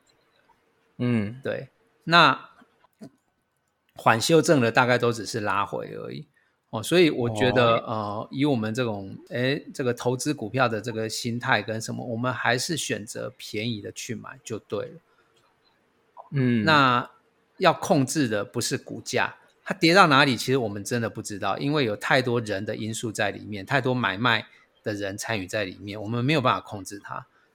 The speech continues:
Speaker 2: 对不对？我们今天可能连自己的小孩都没办法控制，<laughs> 没有啦，或是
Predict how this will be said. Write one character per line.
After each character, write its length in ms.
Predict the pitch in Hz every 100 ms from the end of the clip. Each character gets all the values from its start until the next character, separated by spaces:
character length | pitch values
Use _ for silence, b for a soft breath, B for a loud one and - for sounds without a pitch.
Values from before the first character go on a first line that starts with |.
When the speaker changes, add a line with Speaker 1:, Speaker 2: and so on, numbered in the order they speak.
| _ _ _ _
Speaker 2:
对 120 | 98
不 40 |
对？ 180 | 95 - - _
我 100 | 131
们 140 | 120
今 100 | 120
天 120 | 143 147
可 100 | 110
能 140 | 104
连 160 | 107 117
自 100 | 123
己 80 |
的 100 | 104
小 240 | 98 101 92
孩 320 | - 87 90
都 140 | 104
没 100 | 110 101
办 140 | 107
法 40 |
控 200 | 92 -
制， 360 | 131 - 175 147 -
<laughs> 280 | - - -
没 60 | 143
有 100 | 147
啦， 160 | 120
或 140 | 120 151
是 200 | 160